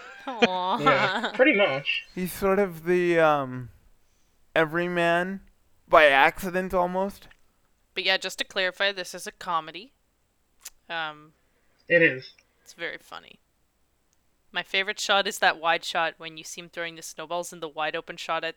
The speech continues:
Speaker 2: the Assiniboine Park, and then he runs off to the washrooms.
Speaker 1: And he just runs.
Speaker 4: It is
Speaker 3: <laughs>
Speaker 4: really funny.
Speaker 1: Yeah, apparently that wasn't planned.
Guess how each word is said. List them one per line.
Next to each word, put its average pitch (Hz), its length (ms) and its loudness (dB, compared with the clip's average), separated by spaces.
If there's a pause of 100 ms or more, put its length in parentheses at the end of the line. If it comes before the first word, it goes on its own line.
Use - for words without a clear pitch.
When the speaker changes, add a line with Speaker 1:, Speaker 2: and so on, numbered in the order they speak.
Speaker 2:
the - 60 -16
Assiniboine 170 420 -10
Park, 170 360 -2 (480)
and 202 160 -2
then 190 100 0
he 185 60 -2
runs 180 280 -4
off 202 180 0
to 233 100 -6
the 190 80 -4
washrooms. 165 720 -4
Speaker 1:
And 139 80 2
he 120 60 2
just 110 220 -4
runs. 113 520 2 (440)
Speaker 4:
It 135 200 -4
is 135 240 -2
Speaker 3:
<laughs> - 0 -
Speaker 4:
really 131 280 -2
funny. 120 420 -2
Speaker 1:
Yeah, 135 380 8
apparently 160 320 6
that 202 140 8
wasn't 170 280 8
planned. 107 500 4